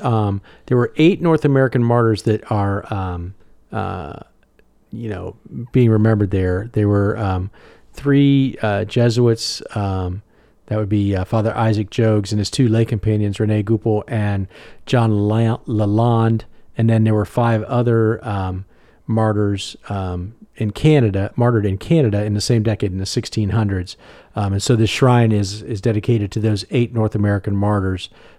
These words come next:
um, in total, uh, all three of them. Um, so what's interesting is, is that,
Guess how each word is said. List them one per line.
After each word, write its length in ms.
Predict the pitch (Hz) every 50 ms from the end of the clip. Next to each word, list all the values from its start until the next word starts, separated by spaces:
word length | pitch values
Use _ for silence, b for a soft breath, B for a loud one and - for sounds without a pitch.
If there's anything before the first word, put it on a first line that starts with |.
| b b
um, 360 | - 98 90 90 90 90 - -
in 140 | 123 101
total, 480 | - - 131 131 113 95 87 85 - - - _ _ _ -
uh, 180 | 101 98 95
all 160 | 76 - 101 95
three 220 | - - 107 104
of 60 | 95
them. 200 | 87 90 90 95 - b b b b b b -
Um, 420 | 107 98 98 98 95 95 98 113
so 200 | - - 143 117
what's 180 | 113 113 - -
interesting 400 | 139 131 - - - 135 123 120
is, 180 | 117 110 98
is 160 | 104 104 98 101
that, 280 | 110 104 104 107 -